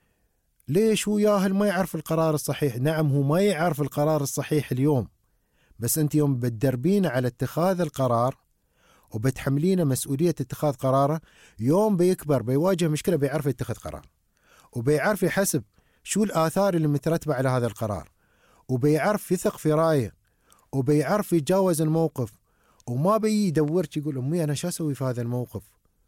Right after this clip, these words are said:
وفي كثير من الأوقات خلونا نعترف إن نحن ما عندنا الجواب الصحيح.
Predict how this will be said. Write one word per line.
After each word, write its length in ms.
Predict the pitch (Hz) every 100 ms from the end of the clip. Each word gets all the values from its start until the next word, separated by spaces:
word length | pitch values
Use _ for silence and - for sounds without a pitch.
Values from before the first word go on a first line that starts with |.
| _ _ _ 131
وفي 260 | 120 147
كثير 360 | 135 143 220 208
من 200 | 147 139
الأوقات 520 | 127 131 120 160 202 _ _ _
خلونا 360 | - 151 165
نعترف 460 | 147 120 151 160 -
إن 160 | 120 127
نحن 140 | 139
ما 140 | 156
عندنا 200 | 185 175
الجواب 340 | 156 135 131 117
الصحيح. 480 | - 113 120 95